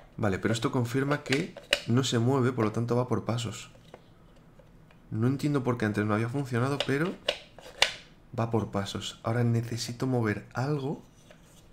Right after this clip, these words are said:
para que me permita salir un poco más. ¿Y si simplemente cierro? Ah, mira, no me permite todo, ¿eh? O sea, hay cosas que ya están bloqueadas. Esta, ¿no?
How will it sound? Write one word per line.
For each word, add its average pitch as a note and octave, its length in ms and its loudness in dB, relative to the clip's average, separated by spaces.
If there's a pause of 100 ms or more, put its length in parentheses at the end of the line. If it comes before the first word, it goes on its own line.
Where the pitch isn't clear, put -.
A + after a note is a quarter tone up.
(340)
para A2 220 -4
que A2 60 0
me G#2+ 120 0
permita A2+ 580 -2 (840)
salir A2 580 0
un A#2+ 140 2
poco G#2 180 0
más. F#2+ 400 -6 (880)
¿Y - 60 -16
si - 160 -8
simplemente A#2 720 -2
cierro? G2 680 -6 (880)
Ah, E3 140 -4
mira, E3+ 220 0
no A2+ 140 2
me E3 100 2
permite A2+ 580 0
todo, - 420 -4
¿eh? F#3+ 120 2 (1800)
O - 20 -12
sea, A2 120 -4
hay A2 60 -2
cosas C3 260 -2
que A#2 100 -4
ya A2 80 2
están C3 240 -4
bloqueadas. B2+ 800 2 (180)
Esta, A2 300 -2
¿no? - 80 10